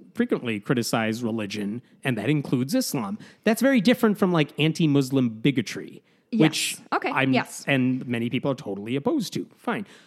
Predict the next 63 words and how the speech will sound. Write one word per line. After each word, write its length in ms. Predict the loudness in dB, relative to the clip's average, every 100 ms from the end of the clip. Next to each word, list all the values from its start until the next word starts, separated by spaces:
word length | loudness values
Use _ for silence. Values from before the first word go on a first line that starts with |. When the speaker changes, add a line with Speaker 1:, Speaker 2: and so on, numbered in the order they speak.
| _ _ _ -2
Speaker 1:
And 160 | 2
I 80 | 2
think 200 | 2 4
a 40 |
lot 140 | 4 4
of 40 |
people 180 | 4 2
conflate 340 | 0 2 2 2
the 80 |
Speaker 2:
And 60 | 4
Speaker 1:
two. 60 | 4
Speaker 2:
you're, 80 | 6
Speaker 1:
Like, 220 | 4 4
Speaker 2:
yeah, 120 | 2
I 40 |
was 120 | 2 -2
just 140 | -2
about 100 | 4
to 60 | 4
Speaker 1:
if 80 |
Speaker 2:
say, 60 | 4
your 180 | 6 6
Speaker 1:
you 80 | 6
Speaker 2:
problem's 260 | 4 2
that 180 | -2 0
they're 200 | -2 -2
conflated? 500 | -4 -4 -2 -2 -4 -8 _ _
Speaker 1:
Yeah. 220 | 2 2 0 -14 -10
Speaker 2:
Okay. 140 | -2 2
Speaker 1:
Uh, 300 | 4 4 2 0
people 220 | 2 4
are 140 | 4
like, 320 | 6 4 2 2
"Oh, 280 | 4 4 2
you 220 | 2 0
said, 500 | 2 4 4 2 2
like, 280 | 2 2 0
Islam 360 | -2 0 2
isn't 220 | 2 0 0
true, 240 | 2 2
you're 200 | 2 0
Islamophobic." 840 | 0 0 -2 -2 -4 -4 -10 -14 -8
Like, 160 | -8 -8 _ -8
uh, 460 | -6 -4 -4 -4 -4
no, 300 | -2 2 2
I 80 |
have 160 | 2 2
no 160 | 0 0
problem 460 | -2 -2 0 0
with 200 | 0 -2
Muslims. 600 | -4 -4 -4 -4 -2 0
I 60 | 0
have 100 | 0
a 20 |
problem 160 | 0 0
Speaker 2:
Right. 40 |
Speaker 1:
with 100 | -2
the 60 | -4
religion. 480 | -2 -4 -6 -12 -8
Same 220 | -2 0
with 120 | 0
Christians, 400 | -2 -2 -8 -6
whatever. 300 | -4 -4 -4